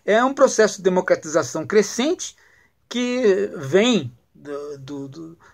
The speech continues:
do século dezoito pro dezenove e não para mais. Democratização das relações entre homem e mulher, de-, eh,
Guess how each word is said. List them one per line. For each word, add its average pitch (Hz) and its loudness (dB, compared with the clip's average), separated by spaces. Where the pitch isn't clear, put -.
do 131 -16
século 139 -2
dezoito 135 -4
pro 143 -10
dezenove 175 0
e 427 -2
não 311 0
para 320 4
mais. 240 2
Democratização 180 2
das 143 2
relações 160 2
entre 160 -4
homem 170 2
e - -2
mulher, 190 4
de-, 156 -4
eh, 151 -10